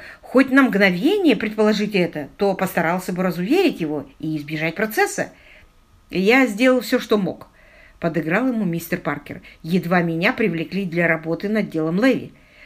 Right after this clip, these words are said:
"Кто вас привлек, позвольте спросить?" "Сначала его домашние, потом его дядя, мистер Леви, который живет на Портман-сквер. Он написал мне и попросил продолжать расследование".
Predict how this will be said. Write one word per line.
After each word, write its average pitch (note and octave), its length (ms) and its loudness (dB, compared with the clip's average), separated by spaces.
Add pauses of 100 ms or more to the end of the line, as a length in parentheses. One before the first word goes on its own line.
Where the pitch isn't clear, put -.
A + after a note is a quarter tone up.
(280)
"Кто - 160 -4
вас D4 160 4
привлек, F3 360 0
позвольте F#3+ 400 -2
спросить?" C#4+ 460 -4 (760)
"Сначала C#4+ 440 2
его G#3 160 4
домашние, F3 640 -2 (300)
потом E4 260 2
его G3+ 240 4
дядя, F3 540 0 (140)
мистер A3 360 0
Леви, G#3+ 400 4 (160)
который A3 320 4
живет G#3 280 2
на G3 280 2
Портман-сквер. G3 840 0 (360)
Он A#3 180 4
написал A#3+ 480 2
мне B3 320 4
и A#3+ 40 -4
попросил B3 540 0
продолжать B3+ 680 2
расследование". D3 800 -4